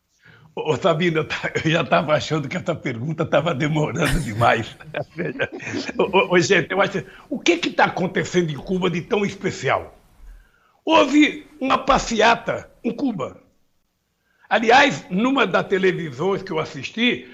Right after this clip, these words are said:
o presidente de Cuba estava, sabe, estava na passeata. Estava conversando com as pessoas na passeata.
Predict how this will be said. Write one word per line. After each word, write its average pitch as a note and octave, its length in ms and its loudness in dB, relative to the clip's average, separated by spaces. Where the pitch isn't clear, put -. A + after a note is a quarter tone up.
o A3+ 120 -4
presidente B3 580 2
de G3 140 -4
Cuba A3 520 -2
estava, G#3+ 880 2
sabe, A3+ 340 2
estava - 580 -4
na G#3 260 4
passeata. D#3+ 880 0
Estava C4+ 360 0
conversando A#3+ 540 -2
com A3+ 100 -8
as G3+ 80 -4
pessoas A#3 500 -2
na A3 220 -2
passeata. - 760 -6